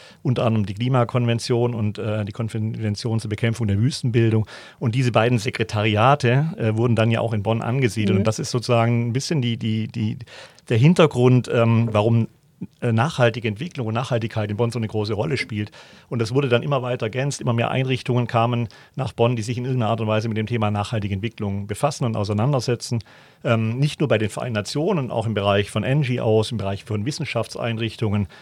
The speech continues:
Speaker 1: äh, gibt es sehr viele Akteure in dem Feld. Und deswegen ist heute eigentlich Bonn, finde ich, als, als, gerade als Standort für Nachhaltigkeit,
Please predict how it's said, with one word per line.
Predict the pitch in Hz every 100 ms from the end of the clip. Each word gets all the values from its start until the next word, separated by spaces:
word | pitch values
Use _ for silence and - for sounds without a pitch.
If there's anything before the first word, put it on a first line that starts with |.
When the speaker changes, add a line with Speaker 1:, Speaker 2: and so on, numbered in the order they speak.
| - -
Speaker 1:
äh, | 127
gibt | 110 -
es | 110
sehr | 117 110
viele | 120 104 113
Akteure | 113 - 110
in | 107 104
dem | 101
Feld. | - 107 104
Und | 107
deswegen | 117 117 110 113
ist | 113 -
heute | 107 123 143 120
eigentlich | 104 110 -
Bonn, | 117 117
finde | 120 107
ich, | -
als, | 110 101
als, | - 101 -
gerade | 127 127
als | 107
Standort | - 110 110
für | 113
Nachhaltigkeit, | 101 113 123 110 107 110 104 101